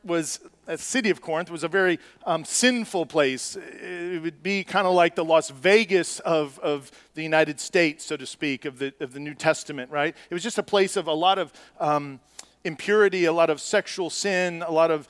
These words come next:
uh, pagan rituals, all sorts of things. And when Paul kind of arrives there initially on his first missionary journey, he is like the only Christian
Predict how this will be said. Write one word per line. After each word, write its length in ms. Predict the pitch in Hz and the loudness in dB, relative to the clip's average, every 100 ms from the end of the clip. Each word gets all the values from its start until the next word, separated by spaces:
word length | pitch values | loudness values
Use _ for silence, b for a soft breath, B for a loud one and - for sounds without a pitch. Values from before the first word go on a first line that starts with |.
| B B | B B
uh, 200 | 185 143 - | -6 -6 -6
pagan 500 | - 202 202 185 165 | -2 2 2 0 -4
rituals, 560 | 185 - 190 180 165 220 | -4 -4 -2 -2 -2 0
all 180 | 208 | 0
sorts 240 | 202 196 - | 0 -4 -6
of 100 | 160 | -8
things. 220 | 151 139 | -8 -8
And 80 | 160 | -8
when 100 | 156 | -4
Paul 260 | - 233 | 2 4
kind 200 | 226 214 | 4 0
of 0 | |
arrives 520 | 175 160 185 208 170 131 | 0 4 4 4 2 0
there 260 | 156 156 - B B | 2 2 -2 B B
initially 460 | 196 185 214 196 | -4 -2 -2 -4
on 80 | 160 | -6
his 100 | 151 | -6
first 240 | - 196 185 | -8 -8 -6
missionary 360 | 170 190 165 | -8 -6 -6
journey, 240 | 156 196 170 | -6 -6 -2
he 80 | 196 | 0
is 100 | 202 | 0
like 140 | 196 | -2
the 140 | 208 | -4
only 340 | 196 208 214 196 | -2 -2 -2 -6
Christian 640 | - - - - 175 143 | -8 -14 -14 -8 -6 -6